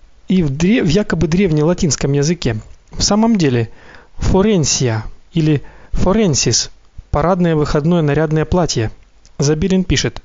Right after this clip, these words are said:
"Ферези, быть может, от латинского forensis, нарядное одеяние. Форенсия, нарядное платье". Светоний. Польские ферезея,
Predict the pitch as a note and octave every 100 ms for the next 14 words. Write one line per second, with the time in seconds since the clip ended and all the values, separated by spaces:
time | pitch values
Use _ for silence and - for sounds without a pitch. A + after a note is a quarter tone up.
0 | _ - - - - - E3 D#3 E3 F3
1 | B3+ A#3+ - - - D3+ E3 F3 G3+ G3
2 | - D#3+ E3 D#3 G3+ G3 - F3 E3+ -
3 | - - G3+ G#3 B2+ - B2+ - - -
4 | - - - - D#3 E3 C3+ D3 D#3 E3+
5 | C3 A#2 A2+ - - - - - - -
6 | F3 A#3+ G#3 - B2+ B2 C3 E3 D#3 D#3
7 | E3+ F#3 C#3 B2+ A2+ - - - - -
8 | - - - - - - F#3+ D3 A#2+ A#2
9 | - - - - - - - - - -
10 | - - G#3 - - F#3+ F3 - F#3+ F#3
11 | F3 F#3+ E3 D3 B2 A2+